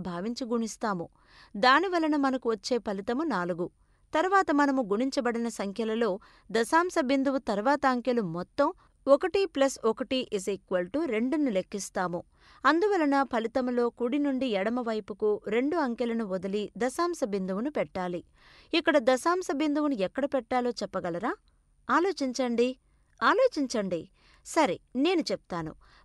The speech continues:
మనము కుడి నుండి ఎడమ పక్కకు రెండు స్థానముల ముందు దశాంశ బిందువును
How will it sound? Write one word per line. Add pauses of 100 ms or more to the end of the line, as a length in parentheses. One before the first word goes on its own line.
(140)
మనము (240)
కుడి
నుండి (160)
ఎడమ
పక్కకు (300)
రెండు
స్థానముల (140)
ముందు (300)
దశాంశ (140)
బిందువును